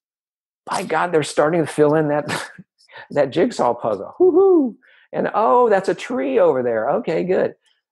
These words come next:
So what it, what happens in the process of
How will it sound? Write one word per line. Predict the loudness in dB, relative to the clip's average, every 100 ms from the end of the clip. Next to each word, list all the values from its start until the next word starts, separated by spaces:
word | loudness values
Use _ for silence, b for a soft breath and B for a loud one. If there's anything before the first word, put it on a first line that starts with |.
| _ -8
So | 0 2
what | 4 2
it, | 0 -6 -6
what | -4 -4
happens | -4 -4 0 0 2
in | 2 2
the | -2
process | -2 0 0 0 -4 -6 -10 -18 -8 -2
of | -2